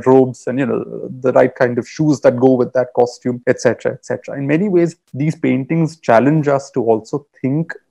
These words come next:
about how we envision the past, how we envision our ancestors.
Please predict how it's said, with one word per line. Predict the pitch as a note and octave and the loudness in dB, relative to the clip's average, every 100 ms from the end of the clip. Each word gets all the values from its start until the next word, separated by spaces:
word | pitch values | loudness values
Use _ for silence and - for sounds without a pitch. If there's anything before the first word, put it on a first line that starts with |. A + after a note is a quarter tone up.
| _ | _
about | - B2+ B2+ | 0 2 2
how | - C3 | 2 2
we | A2+ A#2+ D3 | 2 0 0
envision | C#3 C3+ C#3 D3+ D3 | 2 0 -2 -4 -8
the | |
past, | D#3 C#3+ E3+ - _ _ | -8 -6 -8 -12 _ _
how | A#2+ | -4
we | A#2 A#2 C3+ | -2 0 2
envision | C#3+ C3 C3 B2 C3 | 4 4 0 0 0
our | B2+ | 0
ancestors. | A#2 A2+ - C3 - E3 A3 | 0 -4 -8 -10 -8 -8 -8